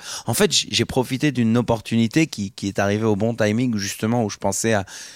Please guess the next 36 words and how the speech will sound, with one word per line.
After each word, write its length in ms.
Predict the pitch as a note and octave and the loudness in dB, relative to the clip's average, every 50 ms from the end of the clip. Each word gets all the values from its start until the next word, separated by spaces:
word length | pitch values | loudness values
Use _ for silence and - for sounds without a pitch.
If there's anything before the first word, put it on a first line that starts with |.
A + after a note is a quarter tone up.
| - - | -20 -14
et 100 | - G2 | -12 -10
en 60 | F#2+ | -10
plus, 240 | - - A#2+ A2+ - | -8 -8 -6 -6 -2
il 80 | - G2+ | -2 -2
avait 100 | F#2 G2+ | -2 0
une 120 | G2+ G2 | -2 0
voix 140 | F#2+ G#2+ A2 | 2 2 2
aiguë, 240 | D3 D3+ E3 G#3 F#3+ | 2 4 4 4 6
donc 200 | - A#2 - - | 6 4 2 2
ça 100 | - A2 | 2 4
matchait, 340 | C3+ E3 F3 - - A3 | 4 4 4 4 2 2
tu 120 | G3 - - | 0 0 0
comprends. 340 | C3 A2+ - - - - G2 | 0 -2 0 -2 -2 -2 -2
Et 40 | |
puis, 180 | A2+ - G#2 G2 | -4 -2 -4 -4
je, 80 | F#2+ - _ | -4 -4 _
je 120 | - - - | -8 -8 -2
connais 240 | - A#2 B2+ C#3+ | 2 4 4 4
son, 240 | C3+ - A#2 G#2+ G#2 - - - - - - - - - - - - - | 4 2 0 -2 -4 -4 -10 -14 -14 -12 -12 -12 -12 -12 -14 -16 -10 -8
je 120 | - - | -4 0
connais 180 | - A#2 C#3 C#3+ | 2 4 4 4
sa 960 | - - - - - - - - - - - - - - - - - G2+ G2 | 4 4 4 4 4 4 4 4 4 4 4 4 2 2 2 2 2 2 0
façon 400 | - - A2 A2 - - B2+ A#2+ | 2 2 2 2 4 4 4 4
d'être 380 | A2 G#2 - - - - - _ - | 2 2 0 -2 -8 -12 -12 _ -4
à, 220 | A2 G#2 - - | -4 -2 0 0
à 60 | G#2 | -2
ce 120 | G2 - G#2 | -2 0 -2
mec, 240 | G2 G2 - - - - | -2 -4 -4 -10 -6 -2
et 140 | G#2 G2+ | -2 -2
je 80 | - - | -2 0
pense 240 | - A2 G#2+ - - | 0 0 0 0 0
que, 200 | - G2+ G2 F#2+ - - - - - - _ _ _ _ _ - | 2 2 2 2 -2 -10 -20 -20 -20 -20 _ _ _ _ _ -12
que 80 | - G#2 | -6 -6
d'être 400 | F#2+ F2 A2 G#2 - - - - | -4 0 0 0 0 -2 -4 -2
à 120 | - G#2 G#2+ | -2 -2 -2
fond 320 | - A#2+ B2 B2 A2+ - | -2 -2 -2 -2 -2 -4